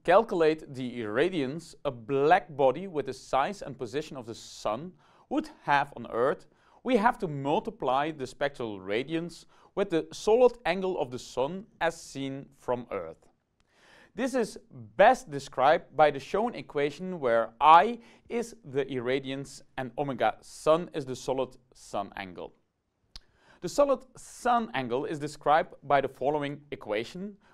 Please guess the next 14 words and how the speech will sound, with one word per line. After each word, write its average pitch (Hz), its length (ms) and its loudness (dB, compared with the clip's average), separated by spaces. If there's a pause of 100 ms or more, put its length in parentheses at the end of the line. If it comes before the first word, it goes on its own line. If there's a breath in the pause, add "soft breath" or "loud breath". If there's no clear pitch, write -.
(120 soft breath)
where 117 380 0 (120)
R 147 440 6
sun 117 540 -6
is 120 160 -8
the 113 120 -8
radius 139 720 -2
of 196 100 2
the 185 80 -10
sun, 190 400 -6 (240 soft breath)
R 131 260 6
Earth 135 360 2
is 123 100 -10
the 123 100 -8
radius 110 560 -4